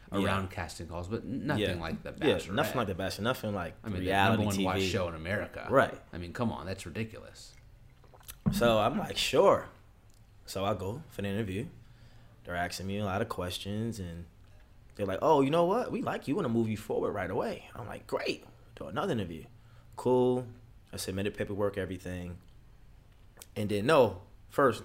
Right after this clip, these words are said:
Speaker 1: hold on. I'm sorry, that's wrong. Before that, they had you do a lot of paperwork. It's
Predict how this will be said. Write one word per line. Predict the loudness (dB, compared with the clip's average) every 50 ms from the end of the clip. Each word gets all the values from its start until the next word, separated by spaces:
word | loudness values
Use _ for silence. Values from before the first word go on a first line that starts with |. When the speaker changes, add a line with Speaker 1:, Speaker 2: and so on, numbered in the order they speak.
| -6
Speaker 1:
hold | -4 -2 -2
on. | -2 -2 -4 -8 -10
I'm | -8 -8 -6
sorry, | -4 -4 -4 -2
that's | -4 -4 -4 -6
wrong. | -6 -6 -6 -8 -12 -16 -18 -20 -20 -20 -20 -6 -2
Before | -2 -2 2 6 8
that, | 8 8 8
they | 6
had | 2 0 0
you | -2
do | -2 -2 -4
a |
lot | -2 -2 0 0 -2
of | -2 -4
paperwork. | -6 -6 -6 -8 -12 -12 -14 -14 -16 -20
It's | -20 -16